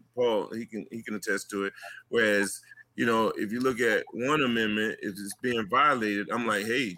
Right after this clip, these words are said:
that's wrong." And if you have a Second Amendment over here, you know, or whatever amendment, right? And somebody, if you look at the Patriot Act or you look at the Second Amendment, it's, it's all the same to me. If you have a group of people over here that's saying, "Hey, they're violating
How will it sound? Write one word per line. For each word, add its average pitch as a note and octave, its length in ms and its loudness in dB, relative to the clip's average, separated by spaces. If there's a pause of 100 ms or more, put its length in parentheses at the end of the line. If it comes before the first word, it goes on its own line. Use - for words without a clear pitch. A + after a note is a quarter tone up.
that's A#2 200 -8
wrong." A2 280 -2 (720)
And A2+ 100 2
if A2 80 2
you A#2+ 120 4
have A#2 160 4
a A2+ 40 -2
Second D#3 380 0
Amendment A#2 360 -2
over G#2+ 200 -2
here, A2 360 -2 (360)
you G#2 60 -4
know, F#2+ 120 -4 (200)
or A2 180 -2
whatever B2 340 4
amendment, A2 420 0 (180)
right? A#2+ 260 2
And A2 100 -10
somebody, A#2 380 -2
if F#2 120 -10
you A2+ 80 -8
look A2+ 100 -4
at G#2+ 60 -6
the G2 60 -10
Patriot A2 420 -2
Act G2+ 300 0
or F#2+ 80 -6
you F#2+ 100 -6
look G2 100 -8
at G2 80 -8
the E2+ 40 -10
Second F#2+ 320 -8
Amendment, G2 460 -2
it's, F#2 120 -10
it's A2+ 200 -4
all C3 160 4
the A2+ 80 0
same C3+ 320 2
to G2+ 60 0
me. F2 200 -8 (540)
If G2+ 140 -4 (120)
you A#2+ 140 2
have A#2 120 4
a A#2 60 2
group D3+ 240 0
of D#3 120 -2
people D#3 260 2
over D3+ 180 2
here B2 160 2
that's A2+ 200 -2
saying, A#2 320 0
"Hey, B2+ 240 2
they're A#2+ 200 0
violating A#2+ 520 0